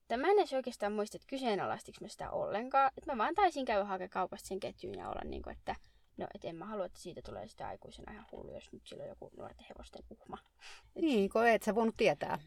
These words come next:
Speaker 1: No en voinut, ja sitten en mä oikeastaan niinku muitten mielipiteitä sillä ei kysynytkään. Mä vaan menin niinku sokeasti kauppaan ja olin, että yksi ketjuriimun naru ja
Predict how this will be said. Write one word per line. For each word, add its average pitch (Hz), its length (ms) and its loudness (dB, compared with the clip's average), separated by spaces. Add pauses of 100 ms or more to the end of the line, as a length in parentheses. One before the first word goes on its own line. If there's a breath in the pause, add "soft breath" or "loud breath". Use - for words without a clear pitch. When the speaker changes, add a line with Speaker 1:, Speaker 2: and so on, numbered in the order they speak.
Speaker 1:
No 339 160 2
en 302 320 4
voinut, 294 260 6
ja 285 60 -4
sitten - 300 2
en 240 80 0
mä 220 100 2
oikeastaan 269 480 0
niinku 269 340 2 (260)
muitten 269 300 -2
mielipiteitä 254 480 0
sillä 262 200 4
ei 269 180 2
kysynytkään. - 800 -4 (640)
Mä 247 120 0
vaan 208 160 4
menin 269 260 0
niinku 202 380 -2
sokeasti 196 460 -6
kauppaan - 420 -4
ja 110 60 -4
olin, - 120 -6
että - 160 -12
yksi - 200 -12
ketjuriimun - 520 -8
naru - 180 -8
ja - 140 -10